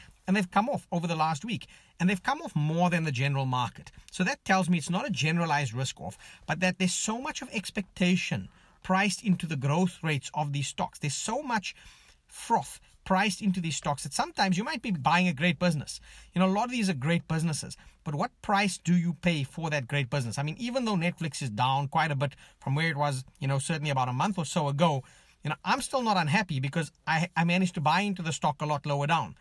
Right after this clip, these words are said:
So I'm happy with the price I've paid for the valuation, but bearing in mind that it's always the marginal investor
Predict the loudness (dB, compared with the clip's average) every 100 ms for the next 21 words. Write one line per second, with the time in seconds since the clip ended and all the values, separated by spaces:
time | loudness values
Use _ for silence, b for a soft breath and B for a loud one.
0 | b b b -4 -2 0 0 0 0 2
1 | 0 -4 b -4 0 2 2 2 0 0
2 | 0 0 -2 -8 -4 0 2 2 2 0
3 | 0 -2 -2 -6 B B B -4 0 2
4 | 2 2 2 2 0 -2 -4 -4 -2 0
5 | 2 2 2 2 2 2 0 0 0 0
6 | 0 0 -2